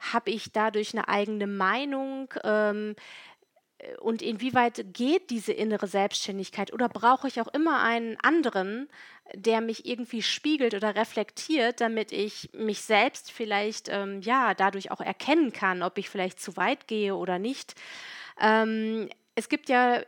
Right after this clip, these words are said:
auch in der Geschichte und auch heutzutage, äh, genug positive und negative Beispiele, die eine absolute innere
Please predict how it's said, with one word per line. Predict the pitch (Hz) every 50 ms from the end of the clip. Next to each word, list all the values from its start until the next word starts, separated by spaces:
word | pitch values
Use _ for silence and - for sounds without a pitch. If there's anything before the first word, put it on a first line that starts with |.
| - -
auch | - - 254 254 -
in | 240 233 226
der | 226 226 202
Geschichte | 233 - - 320 320 - - 294 254 226
und | - 208 220 214
auch | - 202 208 208 -
heutzutage, | - 247 311 - - 262 233 - - 220 220 214 208 208 208 208 208 208 - - 208
äh, |
genug | 208 196 226 220 277 330 320 - _ _ _
positive | - - 311 339 269 285 - - 262 247 -
und | 240 226 220
negative | 214 226 254 262 247 - - 226 202 214
Beispiele, | 196 - 185 190 208 214 - - 226 196 196
die | 190 185 202 196 196 196 - - - - - - - - - - _ _ _ _ -
eine | - 214 208 208 202 - -
absolute | - - - - _ - - - - 226 202 214 214 - - 233
innere | - - 220 220 220 214 208 - 202 196 196 196 196